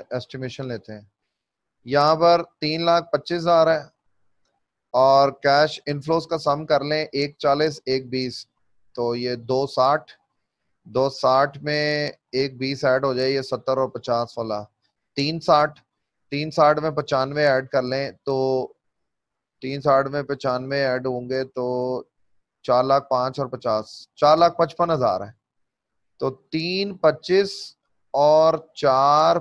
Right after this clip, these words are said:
पचपन में ज्यादा गैप नहीं है, थोड़ा गैप है, तकरीबन एक लाख तीस हज़ार का गैप है सिर्फ। और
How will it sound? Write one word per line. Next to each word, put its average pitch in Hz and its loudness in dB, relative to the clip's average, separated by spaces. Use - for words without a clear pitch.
पचपन 156 -2
में 135 -8
ज्यादा 139 4
गैप 127 2
नहीं 127 -6
है, 113 -8
थोड़ा 143 0
गैप 113 0
है, 113 -6
तकरीबन 120 -10
एक 127 -6
लाख 127 0
तीस 131 -8
हज़ार 123 0
का 120 -8
गैप 107 -6
है 113 -10
सिर्फ। 104 -14
और 131 2